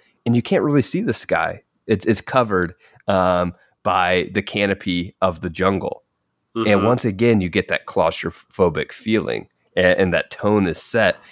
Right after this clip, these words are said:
Speaker 1: And it's just that small little shot, that small little detail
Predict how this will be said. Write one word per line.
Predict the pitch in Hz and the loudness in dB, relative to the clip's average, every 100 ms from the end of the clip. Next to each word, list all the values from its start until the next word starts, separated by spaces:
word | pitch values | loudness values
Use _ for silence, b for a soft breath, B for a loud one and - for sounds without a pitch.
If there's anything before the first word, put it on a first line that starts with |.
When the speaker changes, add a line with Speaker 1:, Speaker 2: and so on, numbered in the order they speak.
| B - | B 2
Speaker 1:
And | 120 | 2
it's | - | 2
just | 160 - | -2 -2
that | 156 | -2
small | - - 117 110 120 | -4 -2 2 2 2
little | 113 92 | 2 0
shot, | - 104 90 - | 0 2 2 2
that | 80 | -2
small | - 110 107 | -2 2 2
little | 101 80 | 2 0
detail | 80 120 127 - 76 82 | -2 -4 -2 -2 -2 -4